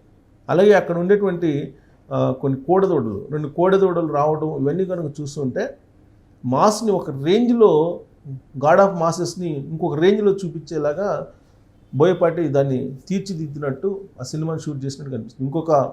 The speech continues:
ప్రత్యేకమైన అంశం ఏంటంటే బాలకృష్ణ చిన్న కూతురు తేజస్వి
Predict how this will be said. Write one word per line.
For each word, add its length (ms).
ప్రత్యేకమైన 520
అంశం 300
ఏంటంటే 540
బాలకృష్ణ 720
చిన్న 140
కూతురు 300
తేజస్వి 640